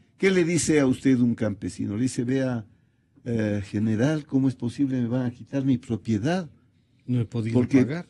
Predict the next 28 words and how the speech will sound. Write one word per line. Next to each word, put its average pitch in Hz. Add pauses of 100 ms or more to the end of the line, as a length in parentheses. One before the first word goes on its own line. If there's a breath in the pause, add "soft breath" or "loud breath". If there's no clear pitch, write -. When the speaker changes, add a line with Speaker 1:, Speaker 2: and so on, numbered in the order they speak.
Speaker 1:
me 110
dieron, 120
sí, 151
el 151
préstamo, 139 (1160)
pero 143
me 135
pagan 156
los 135
comerciantes 143 (260)
siete 165
dólares 156
por 143
el 135
quintal 143
del, 135
del 135
maíz 143 (260 soft breath)
duro. 190 (600)
Con 160
eso 180
no 160
logro 165
ni 135
pagar 147
los 151
Speaker 2:
Claro. 139
Speaker 1:
intereses. 160